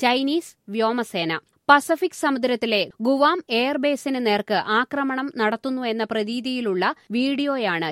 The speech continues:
ചൈനയുടെ വ്യോമസേന പുറത്തുവിട്ടത്. ആണവായുധങ്ങൾ വഹിക്കാൻ ശേഷിയുള്ള എച്ച് സിക്സ് ബോംബർ വിമാനങ്ങൾ ഗുവാം ദ്വീപിലെ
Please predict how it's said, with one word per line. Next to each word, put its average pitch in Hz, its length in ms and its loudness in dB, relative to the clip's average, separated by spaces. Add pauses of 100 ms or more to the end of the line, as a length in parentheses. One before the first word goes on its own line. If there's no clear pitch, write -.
ചൈനയുടെ 240 580 -2
വ്യോമസേന 220 640 -2
പുറത്തുവിട്ടത്. 180 680 -4 (260)
ആണവായുധങ്ങൾ 277 840 2
വഹിക്കാൻ 226 480 -2
ശേഷിയുള്ള 202 580 -2 (360)
എച്ച് - 320 -4 (200)
സിക്സ് - 460 -6
ബോംബർ 269 440 2
വിമാനങ്ങൾ 214 540 0 (140)
ഗുവാം 269 400 0
ദ്വീപിലെ 214 440 0